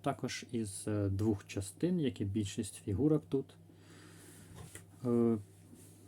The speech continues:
так, йдемо далі. Неодмінний друг його, Чубака. Що я хочу, до речі, сказати вам за ціни загалом, щоб ви собі десь орієнтувались.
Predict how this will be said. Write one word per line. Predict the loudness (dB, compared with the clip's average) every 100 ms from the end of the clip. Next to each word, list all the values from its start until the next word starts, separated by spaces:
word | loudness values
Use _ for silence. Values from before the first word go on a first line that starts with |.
| -20 -8
так, | -4 -4 -6 -10 -8 -8 -14 -20 -20 -4
йдемо | 2 6 6
далі. | 4 0 -6 -14 -20 -20 -20 -20 -20 -20 -20 -20 -14 0
Неодмінний | 4 6 8 8 6
друг | 8 6 6 -6 -20 -20 -20 -20 -10 -2
його, | 0 0 -2 -4 -2
Чубака. | 2 4 2 -2 -14 -20 -20 -20 -20 -20 -20 -18 -18 -18 -18 -20 -10
Що | 2 4
я |
хочу, | 4 0 0 -2 0
до | 2
речі, | 2 0
сказати | -2 0 2 2
вам | 4 2
за | 2 2 0 -4
ціни | -6 0 2 2 2
загалом, | 0 2 2 4 2 -4 -14 -20 -20 -20 -20 -20 -20 -20 -20 -6
щоб | 0 4
ви | 4
собі | 2 2 4
десь | 4 2
орієнтувались. | 2 2 2 2 2 0 -6